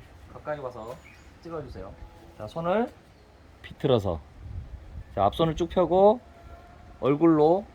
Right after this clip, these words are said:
붙여 당기기 합니다. 자, 이 상태.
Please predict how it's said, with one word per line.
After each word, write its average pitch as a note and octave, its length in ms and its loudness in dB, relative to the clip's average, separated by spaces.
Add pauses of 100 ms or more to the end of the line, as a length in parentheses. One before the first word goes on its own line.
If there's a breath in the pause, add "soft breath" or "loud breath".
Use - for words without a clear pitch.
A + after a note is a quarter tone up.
(600)
붙여 F#3+ 380 -8
당기기 D#3 320 -2
합니다. G2 340 -8 (2250)
자, A#2+ 80 -8
이 A#2 80 -10
상태. C3+ 380 -10